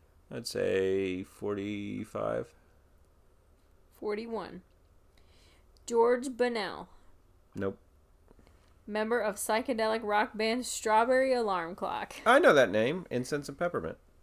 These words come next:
Speaker 2: Yep.
Speaker 1: Yeah, it's late sixties. Surprised?
Speaker 2: A little bit.
Speaker 1: I haven't heard that song in fifteen years.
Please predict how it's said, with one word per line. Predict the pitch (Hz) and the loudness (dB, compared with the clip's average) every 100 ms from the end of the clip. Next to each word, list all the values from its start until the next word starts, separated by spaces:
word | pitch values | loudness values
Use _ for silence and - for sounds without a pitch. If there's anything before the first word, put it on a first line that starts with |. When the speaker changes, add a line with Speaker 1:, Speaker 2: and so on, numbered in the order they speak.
| _ _ - | _ _ -4
Speaker 2:
Yep. | 277 392 - - - - _ - | -2 -2 -6 -20 -20 -20 _ -10
Speaker 1:
Yeah, | 170 120 | -6 -4
it's | 98 - | -4 -6
late | 123 | -8
sixties. | - - - 104 - _ _ _ _ _ _ _ _ _ _ _ _ _ | -8 -16 -12 -14 -14 _ _ _ _ _ _ _ _ _ _ _ _ _
Surprised? | - - 120 147 214 - - - - - - | -14 2 4 4 2 -10 -20 -20 -20 -20 -18
Speaker 2:
A | 220 | -8
little | 220 254 370 466 | -6 -4 -2 -2
bit. | - - _ - - - - - - - - - - - | -2 -6 _ -20 -20 -20 -20 -20 -20 -20 -20 -20 -20 -8
Speaker 1:
I | |
haven't | 131 120 | -6 -4
heard | 104 107 | -4 -6
that | 123 131 | -6 -8
song | - 139 139 | -10 -10 -8
in | 113 87 85 - - - - - - - - _ - _ _ - - - - _ - _ _ _ _ | -8 -10 -12 -20 -20 -20 -20 -20 -20 -20 -20 _ -20 _ _ -20 -20 -20 -20 _ -20 _ _ _ _
fifteen | - 110 - 123 131 | -8 -8 -8 -10 -8
years. | 139 120 | -10 -12